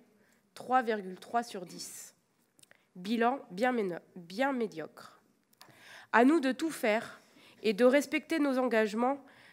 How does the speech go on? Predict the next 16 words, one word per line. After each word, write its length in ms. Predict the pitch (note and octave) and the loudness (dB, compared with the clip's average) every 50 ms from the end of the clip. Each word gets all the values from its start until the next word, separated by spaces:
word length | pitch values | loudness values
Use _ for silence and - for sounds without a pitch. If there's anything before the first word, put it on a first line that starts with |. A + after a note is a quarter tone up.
| _ _ | _ _
pour 180 | - B3 A#3+ B3 | -4 4 4 6
être 200 | A#3 A#3+ - C4+ | 4 4 4 4
largement 680 | D4+ D4+ C4 C#4 B3+ C4 B3+ A#3+ A#3 A#3+ C4 C4 - | 2 4 4 2 2 2 2 4 2 2 0 -2 -2
au-dessus 440 | - A#3 A3 G3 A#3 A3+ - - B3+ | -2 -2 0 0 -2 -4 -4 -6 -4
de 100 | G#3+ G#3+ | -2 0
la 100 | G3+ G3+ | 0 0
moyenne. 380 | G3+ F#3+ F3 E3+ D#3 D3+ D3+ D3 - _ _ _ _ _ _ _ _ _ _ _ _ _ _ _ _ _ _ _ _ _ _ - - - - - _ _ _ - | 0 0 -2 -4 -6 -8 -10 -14 -20 _ _ _ _ _ _ _ _ _ _ _ _ _ _ _ _ _ _ _ _ _ _ -20 -20 -20 -20 -20 _ _ _ 2
Année 300 | A#3 A#3+ B3+ C#4 D4+ D4 | 4 4 6 6 6 6
après 280 | B3+ - - - D4 | 6 4 4 2 4
année, 400 | C4+ A#3+ A3+ A3 A#3+ C4+ D4+ - - - _ _ _ - - - - - - - | 6 6 6 6 4 2 2 -2 -8 -16 _ _ _ -20 -20 -20 -20 -18 -2 0
les 120 | G#3 A3 | 0 4
catastrophes 580 | - C4+ C4 C#4+ C#4+ C#4 C#4 - D#4 D#4 - - | 4 4 4 6 4 2 2 0 0 0 0 -2
climatiques 540 | - D4+ C#4+ C#4 B3+ B3 - D4+ D#4 - - | -2 0 4 4 4 2 2 -2 -4 -2 -4
s'enchaînent 520 | - - C4 B3+ - - C#4+ C#4+ D4 C#4 | -2 0 0 0 0 0 0 0 2 2
et 60 | B3 | 0
s'intensifient. 840 | A3+ - A#3+ A#3+ A#3 B3 B3+ B3 - A#3+ G#3+ - - G3+ G#3 C4+ | 0 0 -2 -2 -2 -4 -4 -4 -6 -8 -8 -10 -10 -10 -10 -12